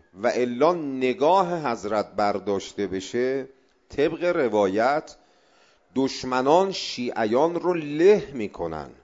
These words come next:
و از بین میبرن. بارون از آسمون میباره، به برکت وجودی حجت ابن الحسن علیه السلامه.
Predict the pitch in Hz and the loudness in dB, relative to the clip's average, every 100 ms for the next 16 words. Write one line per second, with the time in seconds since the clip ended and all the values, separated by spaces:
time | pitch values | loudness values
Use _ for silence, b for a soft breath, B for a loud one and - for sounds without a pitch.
0 | _ 98 95 98 78 92 120 151 160 190 | _ -8 -4 -4 -6 -4 -2 -2 -4 -4
1 | 143 73 69 - _ _ _ _ _ _ | -4 -6 -10 -20 _ _ _ _ _ _
2 | _ _ _ _ _ _ _ _ _ _ | _ _ _ _ _ _ _ _ _ _
3 | _ _ _ _ _ _ 104 143 147 143 | _ _ _ _ _ _ 2 6 6 6
4 | 185 214 165 156 139 127 135 - 135 135 | 2 0 0 0 0 2 2 0 -4 -2
5 | 180 175 143 120 113 113 143 156 - - | -2 -2 -2 2 4 4 4 2 0 2
6 | 120 117 - 160 180 180 139 104 104 110 | 2 2 0 -2 0 -2 -2 -4 -6 -2
7 | 147 139 113 - 95 - 131 - 123 90 | -2 0 -4 -4 -6 -4 -6 -4 -6 -6
8 | 82 - 113 147 104 95 82 80 - - | -10 -10 -8 -6 -6 -8 -8 -10 -12 -10
9 | 80 104 139 113 101 | -6 -4 -6 -8 -16